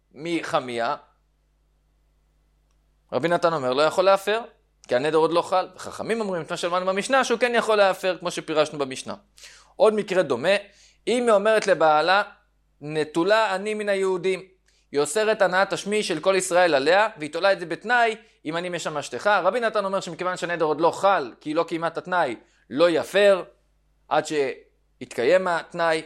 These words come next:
ואז הוא יוכל להפר. וחכמים אומרים, "כבר עכשיו יפר." כי זה נחשב, כמו שאמרנו במשנה, התנאי הזה כבר זה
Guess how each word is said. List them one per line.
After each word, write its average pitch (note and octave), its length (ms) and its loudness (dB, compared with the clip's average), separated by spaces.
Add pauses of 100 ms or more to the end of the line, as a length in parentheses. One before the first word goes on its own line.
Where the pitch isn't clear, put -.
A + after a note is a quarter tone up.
ואז C3+ 200 0
הוא C3+ 60 -2
יוכל B2+ 160 0
להפר. G3 420 4 (680)
וחכמים D3 440 -2
אומרים, F#3+ 280 2
"כבר F3 540 2
עכשיו F3+ 360 0
יפר." E3+ 560 2 (2500)
כי C3 100 -8
זה D#3 100 -2
נחשב, G#3 480 2 (2000)
כמו E3 180 -6
שאמרנו F#3 280 2
במשנה, G3 520 0 (960)
התנאי - 1300 -4
הזה G3+ 160 0
כבר F#3 160 2
זה E3+ 160 0